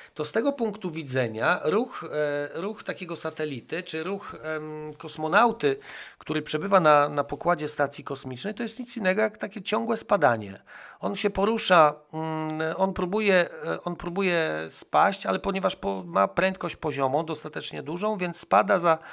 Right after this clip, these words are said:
horyzont, a horyzont w tym czasie mu ucieka spod nóg i tak wiecznie krąży, nie może tego horyzontu dosięgnąć.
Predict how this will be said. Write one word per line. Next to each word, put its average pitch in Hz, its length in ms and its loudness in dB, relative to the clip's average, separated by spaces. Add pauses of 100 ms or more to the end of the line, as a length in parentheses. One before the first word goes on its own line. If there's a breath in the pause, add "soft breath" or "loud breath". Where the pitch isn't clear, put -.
(160 loud breath)
horyzont, 226 520 0
a 202 40 2
horyzont 202 460 -2
w - 40 -12
tym 180 140 -8
czasie 180 260 -2
mu 175 120 -4
ucieka 160 320 -4
spod 131 280 -8
nóg 101 240 -12
i 175 100 -8
tak - 260 -6
wiecznie 165 400 -6
krąży, 117 420 -4
nie 131 100 -8
może 147 200 -6
tego 139 200 -10
horyzontu 139 520 -8
dosięgnąć. 92 720 -12